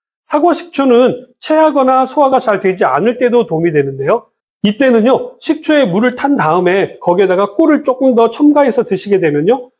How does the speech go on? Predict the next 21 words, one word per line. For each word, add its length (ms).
소화불량은 760
물론 400
가스가 440
차는 300
것도 320
예방하는 440
데 160
도움이 220
됩니다. 320
환절기 540
인후염이나 840
편도선염이 720
많이 280
발생하는 460
계절이죠. 720
이럴 300
때도 560
사과 280
식초가 440
도움이 260
되는데요. 560